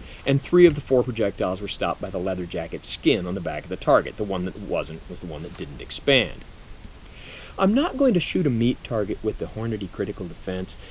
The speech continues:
because it's a ballistic tip, not a hollow point. That could be construed as an unfair comparison. But there is one other type of ammunition I want to shoot. Now, I didn't shoot the meat target with the Hornady Critical Defense ammunition because it's a ballistic tip. It could be construed as an unfair test,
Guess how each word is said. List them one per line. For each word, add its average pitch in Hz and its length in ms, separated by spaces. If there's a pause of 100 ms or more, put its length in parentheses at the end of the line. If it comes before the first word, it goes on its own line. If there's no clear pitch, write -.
(140)
because 135 300
it's 123 120
a 110 60
ballistic 107 480
tip, - 220
not 87 180
a 87 40
hollow 101 280
point. 92 300
That 98 160
could 92 100
be 90 100
construed 87 480
as 85 120
an 82 120
unfair 82 400
comparison. 87 680 (400)
But 147 120
there 180 160
is 233 280 (120)
one 120 280
other 127 200
type 107 260
of 98 100
ammunition 92 520
I 78 40
want 78 200
to 71 80
shoot. - 180 (380)
Now, 151 160
I 160 80
didn't 247 260
shoot - 240
the 110 80
meat 110 260
target 101 260
with - 100
the 92 60
Hornady 101 360
Critical 101 320
Defense 92 380
ammunition 98 480 (160)
because 127 360
it's - 160
a - 40
ballistic - 500
tip. - 220 (260)
It - 160
could 214 180
be 156 120
construed 120 440
as 110 140
an 107 80
unfair 95 400
test, 92 420